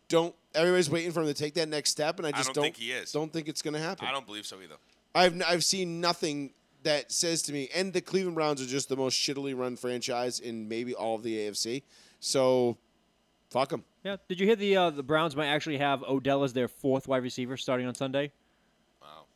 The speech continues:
Speaker 1: Wow, that's brutal.
Speaker 3: How the mighty have fallen.
Speaker 1: And I do have Oakland at six and eleven this year, so fuck you, Raiders fans. Uh, in the N F C, we'll start again with the East, same order. Uh, I'm gonna go with Dallas in a tie over the Washington Redskins.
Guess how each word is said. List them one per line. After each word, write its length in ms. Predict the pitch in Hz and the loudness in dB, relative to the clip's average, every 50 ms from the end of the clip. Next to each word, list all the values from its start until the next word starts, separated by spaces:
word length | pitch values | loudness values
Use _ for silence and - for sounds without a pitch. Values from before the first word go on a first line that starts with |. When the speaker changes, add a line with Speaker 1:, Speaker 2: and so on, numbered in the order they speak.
| _ _ | _ _
Speaker 1:
Wow, 400 | 95 98 95 90 87 87 87 85 | -4 -2 -2 -2 -4 -4 -4 -6
that's 120 | 87 87 - | -6 -8 -10
brutal. 380 | _ 87 85 85 82 82 - _ - | _ -8 -8 -6 -8 -10 -14 _ 0
Speaker 3:
How 120 | 143 160 | 0 0
the 100 | 143 147 139 | 2 0 -2
mighty 320 | 135 139 160 185 220 214 | 0 2 2 2 4 4
have 160 | 202 180 143 | 2 0 2
fallen. 500 | - 151 160 170 160 143 120 107 107 98 - | 2 4 6 6 6 4 2 -2 -6 -4 0
Speaker 1:
And 100 | 160 170 | 2 4
I 80 | 180 175 | 4 4
do 140 | 165 190 196 | 6 6 6
have 180 | 190 180 170 | 6 6 4
Oakland 440 | 151 147 156 160 151 - 147 139 135 | 4 4 4 2 4 0 -2 0 -2
at 100 | 127 - | -2 -4
six 340 | - - - 139 - - - | -2 -2 -2 -2 -2 -4 -4
and 80 | 131 120 | -4 -6
eleven 420 | 113 110 113 113 110 104 104 101 | -6 -6 -6 -6 -6 -8 -10 -10
this 200 | 98 92 - - | -8 -8 -8 -8
year, 160 | 101 92 90 | -6 -8 -6
so 220 | 92 - 98 90 90 | -6 -6 -6 -8 -10
fuck 340 | - - 117 107 104 - | -8 -8 -8 -8 -8 -8
you, 100 | 117 110 | -10 -8
Raiders 320 | 95 90 90 90 90 85 - | -8 -8 -8 -8 -8 -10 -10
fans. 320 | - 98 87 87 82 - - _ - - - - - - _ | -10 -8 -10 -10 -12 -14 -16 _ -20 -20 -20 -20 -20 -18 _
Uh, 300 | - 110 131 131 127 131 - - | 0 2 4 6 6 4 2 0
in 120 | 160 170 | 0 2
the 140 | 170 170 165 - | 2 2 0 4
N 100 | 196 226 240 | 4 6 6
F 120 | 233 208 | 8 8
C, 480 | - - 170 170 160 160 165 180 - - _ | 8 6 6 6 6 4 2 0 -2 -8 _
we'll 160 | - 151 156 151 | 0 2 2 4
start 300 | - - 156 147 147 131 | 4 4 4 4 4 2
again 280 | 147 139 135 135 147 151 | -2 0 0 0 2 0
with 120 | 147 139 | 0 -2
the 180 | 143 156 127 131 | -2 -4 -2 -2
East, 260 | 139 151 147 - - - | 0 0 2 0 0 0
same 200 | 127 123 131 139 | 0 0 2 2
order. 320 | 131 131 127 131 139 139 _ _ _ _ _ _ _ _ - | 2 4 4 2 0 0 _ _ _ _ _ _ _ _ 2
Uh, 220 | 127 139 143 139 - _ 135 | 4 4 4 4 2 _ 2
I'm 160 | 170 208 226 | 2 4 4
gonna 160 | 247 254 247 | 2 2 4
go 140 | 220 240 226 | 6 6 8
with 240 | 214 185 151 - - | 6 4 2 -2 0
Dallas 640 | - 156 156 160 170 170 175 175 170 - - - - _ - | 2 2 4 4 4 4 4 4 6 6 6 4 2 _ -4
in 120 | 156 156 | -2 -2
a 80 | 143 131 | -2 -2
tie 580 | _ - - - 147 151 156 156 160 160 160 135 | _ -6 -8 -6 -4 -2 0 2 2 2 0 0
over 600 | 143 156 151 147 139 135 143 139 139 135 131 127 123 110 | 4 6 6 6 6 4 2 2 4 4 2 2 0 0
the 100 | 120 127 | -2 -2
Washington 480 | 117 120 131 135 135 131 131 123 127 117 | 2 4 4 4 4 2 -2 -4 -6 -2
Redskins. 640 | 117 120 123 - - - 151 147 156 151 - - | -2 -2 0 0 0 0 0 -2 0 -2 -2 -4